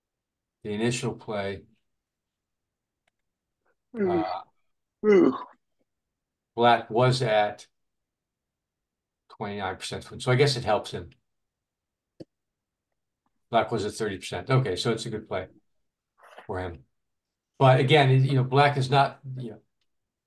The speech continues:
Speaker 1: the, the world didn't crash if Black gets a, a, a joker of a roll.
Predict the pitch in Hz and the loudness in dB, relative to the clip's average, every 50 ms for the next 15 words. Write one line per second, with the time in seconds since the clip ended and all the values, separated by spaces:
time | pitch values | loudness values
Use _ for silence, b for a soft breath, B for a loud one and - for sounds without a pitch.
0 | _ _ _ _ 135 139 135 135 135 131 135 120 120 151 160 156 139 135 151 143 | _ _ _ _ -2 0 0 0 -2 0 0 2 4 4 4 6 6 4 4 4
1 | 127 120 - - 143 131 127 120 - - - - - - _ _ _ _ _ _ | 2 0 0 0 2 4 4 4 2 -2 -6 -12 -14 -16 _ _ _ _ _ _
2 | _ _ _ _ _ _ _ - 113 113 - 131 131 127 127 - 127 117 - - | _ _ _ _ _ _ _ -12 -12 -8 0 2 4 4 4 2 -2 -6 -6 -8
3 | 127 110 101 110 107 107 - 104 110 104 117 117 107 - 120 113 98 90 92 95 | -10 -10 -8 -8 -8 -10 -8 -10 -6 -2 0 0 0 0 -2 -4 -6 -6 -8 -8
4 | 101 98 92 80 67 - | -6 -6 -6 -8 -10 -14